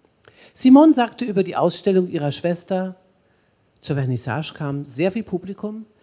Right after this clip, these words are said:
die Kritik war sehr vorteilhaft, ihre Landschaften und Porträts beweisen ihr Talent.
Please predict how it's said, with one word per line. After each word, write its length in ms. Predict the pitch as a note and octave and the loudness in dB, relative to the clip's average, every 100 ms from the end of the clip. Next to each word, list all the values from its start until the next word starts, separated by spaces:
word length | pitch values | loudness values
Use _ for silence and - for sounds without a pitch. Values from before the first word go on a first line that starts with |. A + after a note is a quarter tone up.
| _ - | _ -8
die 80 | F#3 | -4
Kritik 440 | F3 E3+ - - | -4 -4 -8 -4
war 160 | D#3 C#3+ | -4 -2
sehr 260 | C#3+ F3+ | -2 -4
vorteilhaft, 840 | F#3 E3+ E3 F3 E3 E3 - _ _ _ _ _ | -4 -6 -6 -8 -10 -12 -14 _ _ _ _ _
ihre 220 | F#3 C#3+ | -2 0
Landschaften 680 | A#2+ C3 F3+ B3+ B3 - B3+ | -2 -4 -4 -6 -6 -6 -8
und 220 | - D#3 | -4 -6
Porträts 520 | - A2 - D#3+ F#3 - | -6 -14 -10 -10 -10 -8
beweisen 600 | D#3+ B2 A#2 A#2+ D3+ - | -6 -6 -8 -8 -10 -8
ihr 120 | F3+ | -10
Talent. 540 | F#3 G#3 B2+ F#2+ - | -8 -8 -8 -12 -16